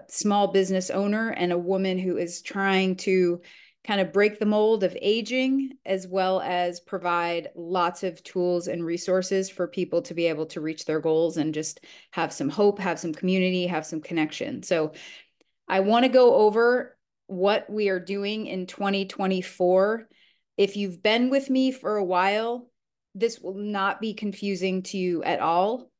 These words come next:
You'll totally understand, if you're new, <clears throat> it's really hard to learn new things. Like, it, if, especially if you're used to being good at everything, and now you're gonna come into an app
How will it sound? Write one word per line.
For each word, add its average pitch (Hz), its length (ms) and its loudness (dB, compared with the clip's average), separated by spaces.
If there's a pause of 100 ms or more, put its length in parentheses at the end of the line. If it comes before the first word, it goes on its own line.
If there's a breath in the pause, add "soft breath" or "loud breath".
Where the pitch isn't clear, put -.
(120)
You'll 180 300 0
totally 190 400 0
understand, 220 800 -4 (360 loud breath)
if 226 220 4
you're 226 200 0
new, 233 680 4 (180)
<clears throat> 214 440 -2 (1600)
it's 262 220 0
really 381 380 2
hard 294 240 0
to 240 100 -2
learn 220 300 -4
new 196 160 -6
things. 180 460 -4
Like, 175 220 2
it, 190 300 -2
if, 214 220 -2 (120)
especially 277 760 0
if 294 140 -2
you're 226 100 0
used 208 380 -6
to 190 80 -10
being 196 260 0
good 190 180 2
at 196 120 4
everything, 208 680 -2
and 196 120 -2
now 196 120 0
you're 196 200 0
gonna 185 160 -4
come 214 260 -6
into 220 280 -4
an 202 100 -2
app 180 360 -2